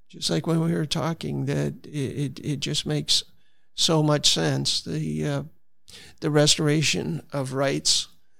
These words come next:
for nature and, uh, to give nature the, the legal right to exist. So I, I would encourage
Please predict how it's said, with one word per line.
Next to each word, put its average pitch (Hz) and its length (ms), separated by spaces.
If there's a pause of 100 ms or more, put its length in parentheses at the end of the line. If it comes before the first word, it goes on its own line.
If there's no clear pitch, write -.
(360)
for 180 280
nature 156 680
and, 147 540
uh, 156 440
to 175 120
give 165 500 (240)
nature 151 540
the, 156 360
the 160 200
legal 165 280
right 160 260
to 165 160
exist. 165 580 (1040)
So 175 560
I, - 280
I 175 40
would 175 160
encourage 170 720